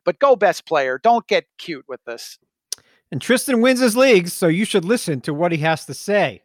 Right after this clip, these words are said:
Speaker 2: I'm just driving the bus. Let's start with first base here, because I don't wanna start with catcher. First base, there seems like there's one guy who's kind of way above the rest, and not as much depth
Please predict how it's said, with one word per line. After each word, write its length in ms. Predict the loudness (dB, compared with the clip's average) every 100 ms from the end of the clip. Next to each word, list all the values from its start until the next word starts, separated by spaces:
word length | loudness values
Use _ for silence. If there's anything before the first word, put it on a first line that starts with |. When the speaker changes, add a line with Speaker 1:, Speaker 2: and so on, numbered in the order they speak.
| -20
Speaker 2:
I'm 80 | -18
just 160 | -18
driving 360 | -12 -10 -10 -12
the 60 |
bus. 480 | -14 -6 -6 -6 -10
Let's 140 | -14 -12
start 340 | -4 -2 0
with 140 | -2
first 500 | -4 -2 0 -2 -6
base 400 | 0 2 0 -2 -10
here, 420 | -8 -6 -6 -8 _ _ -14
because 300 | -8 -6 -4
I 100 | -4
don't 140 | -6
wanna 160 | -10 -10
start 260 | -8 -8
with 100 | -8
catcher. 480 | -8 -6 -6 -8 -12 -12 _ 0
First 300 | 2 2 2
base, 320 | 2 2 0 _ -6
there 100 | -2
seems 200 | 0 2
like 120 | 2
there's 180 | 2 0
one 340 | 0 0 2
guy 520 | 4 6 6 4 0 _ _
who's 140 | -12 -10
kind 240 | -6 -6
of 80 | -6
way 300 | -2 0 0
above 340 | 0 0 0
the 80 | -2
rest, 540 | -4 -2 -2 -4 -12 _ _ -12
and 220 | -8 -4
not 240 | 0 2 2
as 100 | 0
much 300 | -2 -2 -4 -6
depth 340 | 0 0 -2